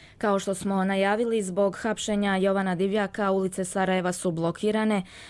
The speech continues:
Stotinjak građana prvo se okupilo pred ambasadom Austrije, potom blokiralo saobraćaje pred predsjedništvom B I H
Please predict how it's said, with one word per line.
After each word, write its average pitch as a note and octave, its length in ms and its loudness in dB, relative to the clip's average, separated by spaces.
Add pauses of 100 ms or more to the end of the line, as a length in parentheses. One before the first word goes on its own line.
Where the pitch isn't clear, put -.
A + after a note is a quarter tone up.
Stotinjak A#3+ 560 0
građana G3+ 580 0
prvo G3 260 0
se F#3+ 240 0
okupilo F#3 420 2
pred F#3 240 2
ambasadom F#3 600 0
Austrije, F#3 580 -2
potom F#3 400 -2
blokiralo F#3 500 0
saobraćaje F#3 720 0
pred F3+ 220 -2
predsjedništvom F#3 760 -2
B F#3 140 2
I E3 80 0
H A#3 260 -2